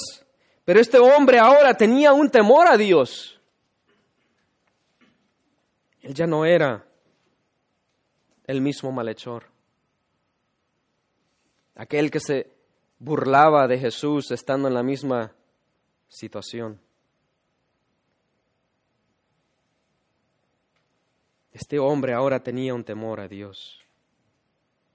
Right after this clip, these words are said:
Algo sorprendente había sucedido en su vida. El Espíritu Santo había puesto temor hacia Dios.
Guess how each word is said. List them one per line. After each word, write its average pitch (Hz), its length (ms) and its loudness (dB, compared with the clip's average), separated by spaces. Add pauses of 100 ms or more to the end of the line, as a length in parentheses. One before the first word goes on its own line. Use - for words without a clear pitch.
(1200)
Algo 127 280 -12
sorprendente 120 760 -10
había 113 360 -10
sucedido 110 840 -14 (800)
en 113 100 -16
su - 180 -20
vida. 101 360 -10
El 104 80 -8
Espíritu 127 500 -12
Santo 113 600 -12 (2250)
había 113 260 -10
puesto 123 380 -10
temor 117 640 -8 (100)
hacia 110 340 -14
Dios. 107 640 -16